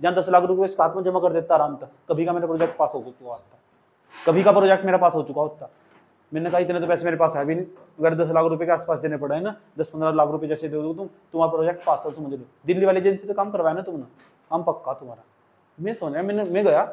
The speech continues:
मैंने उसकी रिपोर्ट निकाली, मैंने देखा ये व्यक्ति कहाँ का, और हकीकत में खुद बता रहा हूँ पर्सनल, सबके contact इनके मंत्रियों के पास पाए गए। अगर नहीं भी पाया गया ना तो अप्रत्यक्ष किसी और मंत्री के साथ,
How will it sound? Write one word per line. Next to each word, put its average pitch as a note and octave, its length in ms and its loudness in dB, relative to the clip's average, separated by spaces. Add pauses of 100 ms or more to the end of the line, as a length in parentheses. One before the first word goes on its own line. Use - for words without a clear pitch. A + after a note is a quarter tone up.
(360)
मैंने F#3+ 120 -2
उसकी G3 160 -6
रिपोर्ट F#3 300 2
निकाली, C#3 340 -8 (340)
मैंने F#3 140 -2
देखा F#3 140 -4
ये A3+ 140 -2
व्यक्ति G#3+ 300 -2
कहाँ C#3+ 220 -4
का, B2 80 -12 (400)
और C#3 220 -12
हकीकत A3+ 280 4
में C4+ 120 2
खुद G#3 140 4
बता G3+ 180 8
रहा A3+ 80 12
हूँ B3 80 6
पर्सनल, A#3 340 2 (420)
सबके D#3 220 -2
contact E3 460 -6
इनके E3+ 160 -8
मंत्रियों D3+ 340 -8
के D3 60 -6
पास C3+ 220 -10
पाए A2 180 -18
गए। A2+ 100 -20 (720)
अगर F3 180 2
नहीं F#3+ 160 2
भी A3 80 0
पाया F3 200 4
गया E3+ 120 2
ना G#3+ 120 0
तो - 240 -4
अप्रत्यक्ष F#3 460 0
किसी G3 220 -4
और G3 80 6
मंत्री F3+ 260 0
के F3 60 -2
साथ, E3 160 0